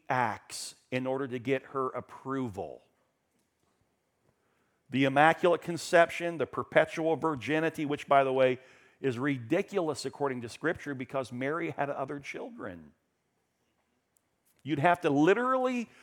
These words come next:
black out the Bible, parts of the Bible, to believe that. But you've got the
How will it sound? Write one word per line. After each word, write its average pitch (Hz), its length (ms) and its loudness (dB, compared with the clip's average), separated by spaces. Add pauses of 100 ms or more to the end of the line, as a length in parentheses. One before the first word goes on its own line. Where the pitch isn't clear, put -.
(540)
black 165 640 4
out 185 360 2 (720)
the 143 100 -2
Bible, 135 540 4 (220)
parts 160 320 2
of 156 80 -4
the 143 80 -2
Bible, 131 420 2 (1000)
to 151 80 -2
believe 127 480 -2
that. 76 360 -8 (1900)
But 139 200 2
you've 139 180 -2
got 143 260 8
the 120 120 0